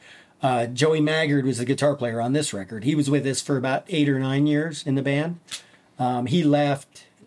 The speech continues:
after the Rehab album. He left, and then Brock Peterson joined. But that,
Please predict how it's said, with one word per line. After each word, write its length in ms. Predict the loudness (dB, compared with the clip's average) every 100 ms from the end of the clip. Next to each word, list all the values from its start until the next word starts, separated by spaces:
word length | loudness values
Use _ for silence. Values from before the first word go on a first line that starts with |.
| _
after 360 | -2 -2 2 0
the 100 | 2
Rehab 460 | 2 2 2 -2 -4
album. 500 | -4 -4 -4 -4 -8 _ _ _
He 180 | 2 2
left, 320 | 2 -2 -2
and 100 | -2
then 120 | -2
Brock 280 | 0 -2 0
Peterson 400 | 0 0 -2 -8
joined. 300 | -6 -8 -8
But 160 | -8
that, 260 | -2 -2 -2